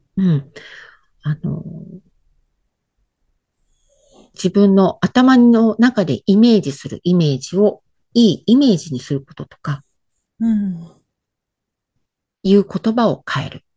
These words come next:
Speaker 1: 私昔ね、よく言われたんですよ。「さゆりちゃんさ、言葉遣い変えなよ」って。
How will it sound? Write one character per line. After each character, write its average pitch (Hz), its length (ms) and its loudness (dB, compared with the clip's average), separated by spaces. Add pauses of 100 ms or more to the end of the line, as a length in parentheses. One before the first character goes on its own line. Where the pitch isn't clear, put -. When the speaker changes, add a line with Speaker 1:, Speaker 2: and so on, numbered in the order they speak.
(1600)
Speaker 1:
私 - 220 -6
昔 196 340 0
ね、 180 320 0 (180)
よ 202 120 2
く 202 100 -4
言 156 80 2
わ 156 80 0
れ 156 80 -2
た 156 140 -4
ん 156 60 -4
で 147 60 -10
す - 100 -18
よ。 - 60 -20 (560)
「さ - 140 -6
ゆ 156 60 -4
り 160 40 -8
ち - 120 -4
ゃ 156 80 4
ん 160 40 2
さ、 160 440 -2 (600)
言 - 260 -6
葉 202 120 2
遣 233 220 0
い 180 100 -2
変 156 140 0
え 156 40 0
な 180 120 0
よ」 165 180 -2
っ - 100 -20
て。 - 140 -20